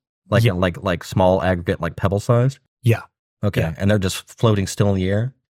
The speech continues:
Speaker 2: Right. Some of them, like, look like they have trajectories,
Speaker 1: Mm-hmm.
Speaker 2: but you quickly lose them, you know, a couple feet away from you.
Speaker 1: Mm-hmm.
Speaker 2: So y-, maybe if you had s-, if you sat and studied these for a while, you could figure out, like, some of these might have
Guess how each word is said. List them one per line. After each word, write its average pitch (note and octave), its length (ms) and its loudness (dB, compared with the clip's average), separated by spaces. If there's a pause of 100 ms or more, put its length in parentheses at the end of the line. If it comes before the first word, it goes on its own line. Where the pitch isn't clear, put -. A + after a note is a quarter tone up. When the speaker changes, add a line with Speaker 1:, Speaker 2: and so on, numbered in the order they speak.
(260)
Speaker 2:
Right. A2+ 340 0
Some G3+ 180 2
of A#3 40 4
them, D#3+ 260 4
like, C3+ 180 2
look C#3 260 4
like C#3+ 140 4
they C3+ 80 2
have A#2+ 200 -2
trajectories, C3 800 0
Speaker 1:
Mm-hmm. F#2+ 220 -2 (380)
Speaker 2:
but C#3+ 140 2
you A#2+ 100 2
quickly B2+ 340 0
lose G#2+ 420 0
them, F#2 380 -6
you A2+ 100 0
know, G2+ 100 -4
a - 40 -10
couple A#2 280 -2
feet A2 220 -2
away F#2 280 -4
from E2+ 240 -12
you. G2 200 -10 (140)
Speaker 1:
Mm-hmm. F2+ 360 -4
Speaker 2:
So A#2 480 0
y-, G#2+ 80 -8 (400)
maybe C#3+ 500 6
if C3+ 180 0
you C3 120 6
had A#2 140 2
s-, - 420 -6
if C3 260 0
you B2+ 120 6
sat A#2 300 0
and G#2 120 -2
studied G#2+ 320 0
these A2 140 -2
for A2+ 140 -4
a G#2 60 0
while, G2+ 240 0
you F#2+ 80 -6
could G#2 200 -2
figure - 260 -6
out, F2+ 140 -6
like, F#2 180 -10 (360)
some C#3+ 180 2
of B2+ 40 6
these A2+ 200 0
might G2+ 160 -2
have G#2+ 300 -4